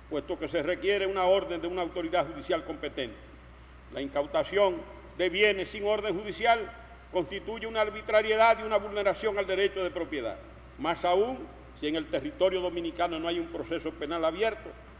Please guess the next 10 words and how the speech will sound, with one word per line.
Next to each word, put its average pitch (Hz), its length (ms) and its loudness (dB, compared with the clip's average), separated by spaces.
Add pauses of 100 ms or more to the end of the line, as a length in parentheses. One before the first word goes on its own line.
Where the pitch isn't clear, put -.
(140)
por 135 100 -4
lo 139 160 -4
que 143 80 -4
procede 147 640 -4 (320)
la 151 80 0
inmediata 147 600 -2
devolución 139 600 -6
de 127 80 -10
los 117 160 -14
bienes. 107 280 -12